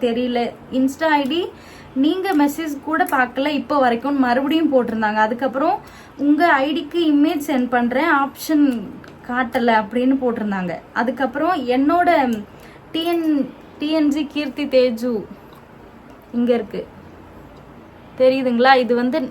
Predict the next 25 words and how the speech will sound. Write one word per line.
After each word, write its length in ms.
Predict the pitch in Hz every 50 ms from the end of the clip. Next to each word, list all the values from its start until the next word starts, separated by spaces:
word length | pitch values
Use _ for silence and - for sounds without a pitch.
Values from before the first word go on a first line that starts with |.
| - - -
இது 180 | 247 208 254
வந்து 240 | 247 247 254 247 254
நான் 320 | 262 254 247 254 254 254
அனுப்புனேன். 320 | 262 254 - 240 190 - - - - - - - - - - - - - - - - - - - - - - - - - - - - - - - - - - - - - - - - - - - - - -
ம், 280 | 214 214 208 196 185 190 180 - - - - -
இது 180 | 247 233 240
வந்து 340 | 240 240 240 254 320 359 370
நான் 320 | 339 302 269 262 254 240 240
உங்களுக்கு 340 | 240 247 254 247 240 254
என்னோட 340 | 247 247 247 240 247 247 262
Instagram 400 | 262 - - 339 311 294 294 277
ஐ 180 | 262 240 233 262
டி 120 | 254 269
அனுப்புனதுக்கு 560 | 254 233 233 254 240 - 277 269 269 262 -
அப்புறமே, 680 | 233 226 226 - 247 240 233 214 214 214 226 247 302 349 - - - - - - - - - - -
ஆ, 300 | 262 269 269 277 277 277 262 254 - - - -
"சாரிங்க, 720 | - 294 277 302 330 359 370 370 349 285 277 277 311 349 370
நீ 240 | 349 294 294 285 277
இப்படி 340 | 277 262 - - 294 320 302
ரெஸ்பான்ஸ் 520 | 285 262 269 - - 330 330 339 339 - -
பண்ணுவீங்கன்னு 640 | 294 277 269 262 269 262 254 254 262 269 277 294 320 294 262 247
எதிர்பார்க்கல, 720 | 226 226 320 330 - - 262 233 226 - - 254 269 277 269
தேங்க்ஸ்ன்னு" 540 | - 247 240 247 262 269 277 - 311 285 285 285
போட்டவங்க 720 | 247 226 214 - 220 202 196 185 185 190 202 233 285 294
மறுபடியும் 800 | 262 247 240 254 269 247 294 247 262 233 220 220 247 285 349 415